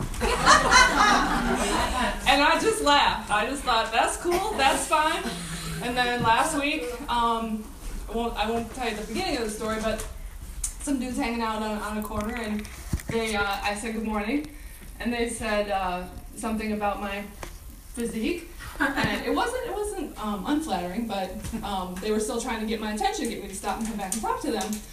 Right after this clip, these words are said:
and they said, "Hey, Jessica," "Hey, Samantha." <laughs> And I just started laughing,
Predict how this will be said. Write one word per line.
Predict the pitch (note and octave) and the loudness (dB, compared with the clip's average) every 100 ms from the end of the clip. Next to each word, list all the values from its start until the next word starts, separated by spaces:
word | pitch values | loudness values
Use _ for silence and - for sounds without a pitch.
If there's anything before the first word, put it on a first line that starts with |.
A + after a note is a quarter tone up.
| - - - A#3 | -12 -12 -10 -2
and | A3+ | 0
they | |
said, | G#3+ A#3+ | 0 0
"Hey, | C#4+ | 2
Jessica," | D4+ D4 - F4 F4 - - - - - - - | 2 0 2 2 2 -4 -14 -14 -8 -8 -8 -6
"Hey, | C#4+ D#4 | -2 0
Samantha." | G4+ C#4 D4 D#4+ E4+ F4 - - - - - | 4 4 4 2 2 0 0 -8 -6 -6 -6
<laughs> | - - F#4 - - - - - - - - D#4+ - - D4+ C#4 D#4 - D4 - | -4 0 2 4 4 2 0 2 2 4 4 4 6 4 4 4 4 4 2 4
And | F#4+ - | 4 6
I | - - | 2 4
just | G4+ - | 4 4
started | C4+ C4+ C#4 | 2 2 2
laughing, | B3 A#3 - C#4 C4 | 2 2 0 0 -2